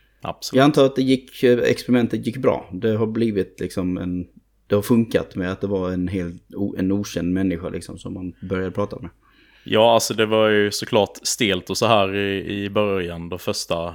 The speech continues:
Speaker 1: avsnitten. Sen
Speaker 2: Mm.
Speaker 1: har det ju blivit bättre och bättre och nu är det ju, är vi ju verkligen tajta och hörs, eh, dagligen liksom om, eh, både spel och, ja, livet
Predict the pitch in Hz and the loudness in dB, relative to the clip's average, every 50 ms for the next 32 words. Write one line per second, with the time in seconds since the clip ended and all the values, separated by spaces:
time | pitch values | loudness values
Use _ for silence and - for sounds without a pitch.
0 | 85 - - 104 107 - - 98 90 95 92 92 95 95 98 98 104 104 104 104 | -8 -4 -2 -2 -2 -2 -6 -8 -6 -4 -2 0 0 0 0 0 0 -2 -2 0
1 | 107 101 98 98 - - 113 101 - - 98 90 101 95 - - 98 95 98 95 | -2 0 0 -2 -2 -2 -4 -4 -2 -4 -4 -2 -2 -2 -2 -4 -4 -2 -2 0
2 | 92 98 104 104 95 98 98 95 95 95 95 95 95 98 101 90 98 98 92 95 | 2 2 2 2 2 0 0 0 0 0 0 0 -2 -2 0 0 0 0 0 -2
3 | 98 95 92 95 95 - - - 80 82 82 85 87 - - 104 98 95 - - | -4 0 0 0 0 -2 -4 -8 -8 -8 -8 -10 -10 -6 -4 -4 -4 -4 -4 -4
4 | - 87 87 90 95 95 101 98 90 90 - - - - - - 87 87 90 90 | -4 -2 -2 -2 -2 -2 -2 -2 -4 -4 -4 -4 -6 -6 -6 -6 -6 -6 -6 -2
5 | 90 101 98 95 90 92 87 92 87 87 87 87 - - - 92 90 87 90 90 | 0 0 0 0 -2 -4 -6 -4 -4 -4 -6 -8 -8 -6 -6 -6 -6 -6 -6 -8
6 | 90 90 92 87 90 87 98 92 90 80 85 82 80 80 - - - 104 92 90 | -6 -6 -6 -6 -4 -4 -2 -2 -2 -2 -2 -4 -4 -6 -8 -6 -4 -4 -2 -2
7 | 85 90 90 87 85 87 90 87 - - 90 85 87 - _ - 110 107 101 87 | -2 -4 -4 -4 -6 -6 -6 -8 -8 -8 -8 -8 -8 -10 _ -6 -4 -2 -2 -2
8 | 95 92 | -6 -10